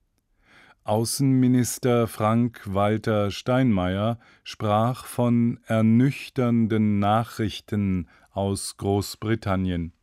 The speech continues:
Der französische Außenminister Jean-Marc Ayrault sagte, das Ergebnis sei traurig für Großbritannien. Europa werde weitermachen,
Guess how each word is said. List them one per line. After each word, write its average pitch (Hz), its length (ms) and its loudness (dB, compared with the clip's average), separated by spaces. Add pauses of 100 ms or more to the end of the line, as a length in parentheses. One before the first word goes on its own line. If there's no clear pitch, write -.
(960)
Der 113 280 4
französische 113 1160 0
Außenminister 117 1160 0 (340)
Jean-Marc 113 800 0
Ayrault 120 600 2
sagte, 123 760 -2 (480)
das 120 320 -2
Ergebnis 135 880 -2
sei 113 480 0
traurig 98 920 0
für 104 440 -2
Großbritannien. 98 1160 -2 (1500)
Europa 127 840 2
werde 95 520 0
weitermachen, 98 1000 -2